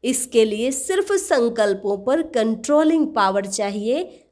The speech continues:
अपने संकल्पों की मिक्सचरिटी ना हो। स्लोगन, ईर्ष्या और अप्राप्ति का कारण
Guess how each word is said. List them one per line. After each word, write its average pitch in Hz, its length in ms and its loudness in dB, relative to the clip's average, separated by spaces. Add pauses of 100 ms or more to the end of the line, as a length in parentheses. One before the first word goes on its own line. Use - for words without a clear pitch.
(160)
अपने 370 480 4
संकल्पों 233 840 0
की 277 240 -2
मिक्सचरिटी 220 920 -2
ना 202 240 0
हो। 202 480 -4 (580)
स्लोगन, 220 680 0 (800)
ईर्ष्या 285 600 0 (580)
और 262 540 0
अप्राप्ति 262 800 0
का 254 220 0
कारण 208 560 -4